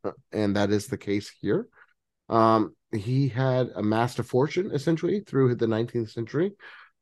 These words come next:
Um, and so the later years of his life, he gave it away. Um, so good on him. Uh, we have a lot of libraries as, as a result. Um, I think he once said, "A man who dies rich dies disgraced."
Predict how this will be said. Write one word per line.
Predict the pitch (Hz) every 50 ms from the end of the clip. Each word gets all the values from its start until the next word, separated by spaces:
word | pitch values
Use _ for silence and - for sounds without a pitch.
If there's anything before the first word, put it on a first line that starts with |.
| _ _ -
Um, | 117 120 120 123 127 131
and | 123 117
so | - 139 123
the | 117 117
later | 110 113 113 113 120
years | 117 110 107 107 101 104
of | 95
his | 101 104 98
life, | 101 95 101 147 165 -
he | 139
gave | 123 120 127 139
it | 165
away. | 180 - - - - - - _ _ - - - _ _ _ _ _
Um, | - 117 123 123 123 127 127
so | - 170 160 147 135 - _ _ -
good | - 147 175 214 208
on | 180 156 160 190
him. | 233 277 320 302 294 _ _ -
Uh, | 135 139 143 147 147 135
we | 135 131
have | 135 131
a | 135
lot | 120 127 135 127
of | 123 120 113 104
libraries | 110 113 120 110 117 127 143 160 190 196 -
as, | - 80 117 110 107
as | - - 110 98 101
a | 98
result. | 101 98 90 101 107 175 214 - - - - - - - - _ _ _ _
Um, | 113 120 120 123 123 101
I | 98 120
think | 131 - 139 131
he | - 127
once | 113 113 120 127 127 -
said, | - - 131 123 120
"A | 90 98
man | 104 110 117 120 120 113
who | 117 117 113
dies | - 117 107 110 110 104 87 87
rich | 92 98 143 180 - - - - - - - - _ _ _ _ _ _ _ -
dies | 120 113 113 113 110 107
disgraced." | - - 104 95 - - - 123 170 240 - - - - - -